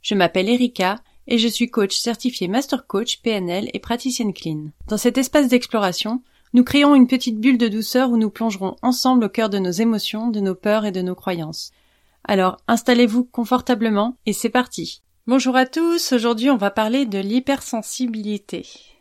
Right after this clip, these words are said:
C'est un vaste sujet et, euh, j'ai beaucoup à vous dire. Alors qu'est-ce que c'est déjà être hypersensible ? C'est avoir une sensibilité émotionnelle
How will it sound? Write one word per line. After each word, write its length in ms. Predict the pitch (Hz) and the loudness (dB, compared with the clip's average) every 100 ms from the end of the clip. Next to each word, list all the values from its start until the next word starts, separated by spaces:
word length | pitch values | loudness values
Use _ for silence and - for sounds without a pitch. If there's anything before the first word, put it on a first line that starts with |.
| _ - - | _ -20 -20
C'est 200 | - 220 | -12 -6
un 120 | 156 147 | -6 -6
vaste 460 | 160 214 - 233 | -4 -6 -6 -8
sujet 600 | 220 - 196 175 185 - - | -8 -6 -6 -6 -8 -10 -8
et, 260 | 202 196 185 | -4 -4 -4
euh, 360 | 175 180 185 | -6 -8 -8
j'ai 160 | 190 202 | -6 -6
beaucoup 300 | 202 214 240 | -6 -6 -4
à 100 | 196 | -4
vous 120 | 180 | -6
dire. 320 | - 180 190 - _ _ _ _ _ - | -12 -12 -14 -16 _ _ _ _ _ -2
Alors 240 | 208 196 | -2 0
qu'est-ce 200 | - 302 | -2 -2
que 120 | - | 0
c'est 160 | 247 247 | 0 0
déjà 340 | 220 214 233 - | 0 0 -2 -2
être 200 | 202 220 | -6 -6
hypersensible ? 840 | - 202 - 220 - 320 302 240 - _ _ | -6 -6 -4 -6 -2 -2 0 -2 -6 _ _
C'est 200 | - 233 | -6 -2
avoir 240 | 208 214 | 0 0
une 120 | 214 196 | -2 -4
sensibilité 920 | - 226 - 220 226 226 240 233 - - | -4 -6 -4 -4 -4 -2 -2 -2 -6 -2
émotionnelle 800 | 240 240 247 - 247 240 226 214 | 2 2 2 2 2 2 0 -4